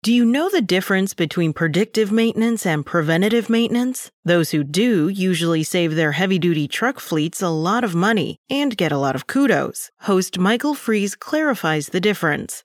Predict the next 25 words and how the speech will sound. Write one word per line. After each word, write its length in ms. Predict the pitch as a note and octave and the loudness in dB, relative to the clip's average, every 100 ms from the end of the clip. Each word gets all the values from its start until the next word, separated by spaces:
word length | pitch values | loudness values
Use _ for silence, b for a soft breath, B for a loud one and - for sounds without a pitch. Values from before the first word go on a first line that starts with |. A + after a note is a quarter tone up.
| - | -4
and 100 | D#3+ | -2
discusses 540 | D3 E3+ D3+ E3 D3 | -2 0 0 0 -2
what 220 | D3+ D3+ | 0 2
A 240 | D3 F3+ D#3+ | 2 2 2
I 400 | G#3+ F#3+ D3 F#3+ | 2 0 0 -4
can 160 | A#3+ | -4
offer 240 | C4 D#4+ D4 | -2 -2 -2
your 300 | C4+ C#4+ D4+ | 0 0 -2
shop 420 | - E3+ B2+ - _ | 0 0 0 -4 _
in 100 | - | -2
our 160 | D#3+ C#3+ | 0 0
latest 480 | D3+ E3 F3+ G#3+ - | 0 2 2 0 0
Road 240 | D3+ C#3+ | 0 0
Signs 340 | - C#3+ D3+ - | -2 -2 -2 -4
podcast 840 | F#3 D#3 D3+ E3 D3 C#3+ - - | -2 -2 -2 -2 -2 -2 -8 -10
at 220 | - D3 - | -2 -2 -2
T 220 | - A#3 | -4 -4
T 260 | - A#3 | 0 0
N 260 | A#3 A#3 A#3+ | 2 2 2
dot 280 | A3 D3 - | 0 -2 0
W 480 | G3 G#3 A3+ A3+ A3+ | 0 2 0 2 0
S 320 | A3 A3+ - | -2 -6 -12
slash 540 | - - D#3+ C#3 C#3 - | -16 -6 -2 -2 -2 0
road 220 | G3+ F#3+ | 0 0
signs 500 | - G#3 G#3 G#3 | -2 0 0 0